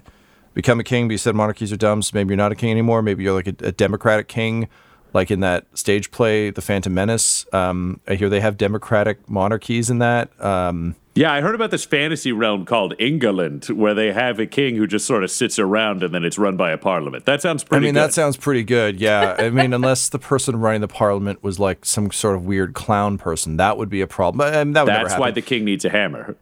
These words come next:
Speaker 1: Mm, mm-hmm, mm-hmm, yeah. Um, look,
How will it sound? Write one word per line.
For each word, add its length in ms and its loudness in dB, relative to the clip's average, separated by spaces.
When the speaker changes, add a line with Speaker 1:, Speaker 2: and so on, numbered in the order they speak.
Speaker 1:
Mm, 500 0
mm-hmm, 460 -2
mm-hmm, 460 -2
yeah. 140 2
Um, 480 2
look, 280 2